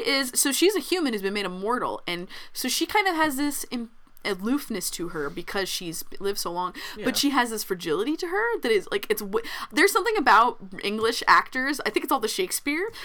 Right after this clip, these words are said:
Speaker 1: where you can give them the shittiest, most terrible dialogue, and they can, <laughs> they can
Speaker 2: Oh,
Speaker 1: convey
Speaker 2: yeah,
Speaker 1: it with
Speaker 2: yeah, they make a meal out
Speaker 1: gravitas.
Speaker 2: of it, yeah.
Speaker 1: Exactly. So she does, it's a terrible and watchable movie. I don't actually recommend you
Speaker 2: I've
Speaker 1: watch it,
Speaker 2: seen
Speaker 1: but she
Speaker 2: that
Speaker 1: does a
Speaker 2: movie, and
Speaker 1: really
Speaker 2: I
Speaker 1: good
Speaker 2: don't
Speaker 1: job.
Speaker 2: even remember
Speaker 1: Yeah,
Speaker 2: her
Speaker 1: see?
Speaker 2: being in that movie.
Speaker 1: Uh, Prince of Persia is also terrible,
Speaker 2: Yeah.
Speaker 1: but she is essentially,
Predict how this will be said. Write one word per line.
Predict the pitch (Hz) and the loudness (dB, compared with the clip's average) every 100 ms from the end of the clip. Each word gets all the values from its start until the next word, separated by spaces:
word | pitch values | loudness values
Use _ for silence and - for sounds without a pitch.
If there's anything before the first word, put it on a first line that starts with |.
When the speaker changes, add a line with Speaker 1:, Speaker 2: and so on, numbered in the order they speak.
| - | -12
Speaker 1:
where | - 269 | 4 6
you | |
can | 339 330 | 6 4
give | 302 | 2
them | 285 | 2
the | 233 | 0
shittiest, | - - - 262 254 277 311 - | 0 -2 0 0 2 0 -2 -6
most | 214 214 185 - | -4 -4 -4 -2
terrible | 233 208 220 | 2 2 2
dialogue, | 202 156 160 185 214 | 2 2 2 2 2
and | 226 | 0
they | 185 | -6
can, | 202 214 | -6 -4
<laughs> | - 320 | 0 8
they | 294 | 8
can | 370 320 | 8 6
Speaker 2:
Oh, | |
Speaker 1:
convey | 370 320 247 | 8 10 10
Speaker 2:
yeah, | 262 | 8
Speaker 1:
it | 320 | 6
with | 277 | 4
Speaker 2:
yeah, | 240 220 233 | 8 8 8
they | |
make | 233 233 | 6 10
a | |
meal | 269 302 370 | 12 12 10
out | |
Speaker 1:
gravitas. | - | 4
Speaker 2:
of | - | 2
it, | 214 | 0
yeah. | - - - | -2 -2 0
Speaker 1:
Exactly. | 247 277 269 254 196 | 6 8 8 6 0
So | 226 | 2
she | - | 2
does, | 359 349 - | 4 2 2
it's | 233 | -2
a | |
terrible | 254 - 202 202 196 180 | -4 -2 0 2 2 0
and | 175 | 0
watchable | 170 - 180 | -2 -2 -8
movie. | 175 160 160 | -6 -6 -6
I | 190 | -2
don't | 185 190 - | -2 -2 0
actually | 175 - 185 | -2 0 -4
recommend | 180 175 151 | -4 -6 0
you | |
Speaker 2:
I've | 370 | 2
Speaker 1:
watch | 453 | 2
it, | 349 | 2
Speaker 2:
seen | 403 | 2
Speaker 1:
but | |
she | 370 | 2
Speaker 2:
that | |
Speaker 1:
does | 381 | 2
a | |
Speaker 2:
movie, | 349 180 | 2 2
and | 277 | 4
Speaker 1:
really | |
Speaker 2:
I | 349 | 6
Speaker 1:
good | 359 | 4
Speaker 2:
don't | |
Speaker 1:
job. | 233 202 | 6 6
Speaker 2:
even | 226 202 | 4 2
remember | 208 269 269 | 4 6 8
Speaker 1:
Yeah, | 226 190 | 8 8
Speaker 2:
her | 226 | 4
Speaker 1:
see? | 233 240 | 4 4
Speaker 2:
being | 226 247 208 - | 4 2 -4 0
in | 202 220 | 0 2
that | 208 208 180 | 4 2 2
movie. | 196 160 - | -4 -4 4
Speaker 1:
Uh, | 226 233 233 240 - - | 6 8 8 6 4 0
Prince | 294 294 | 2 4
of | |
Persia | 302 277 302 | 2 2 2
is | 311 | 2
also | - 185 - | 0 0 -2
terrible, | 202 - - - - - | -4 -4 -10 -10 -12 -12
Speaker 2:
Yeah. | - | 0
Speaker 1:
but | - - | 0 2
she | - 269 | 0 2
is | 247 | 2
essentially, | 247 202 214 147 120 | -2 -2 -2 -4 -4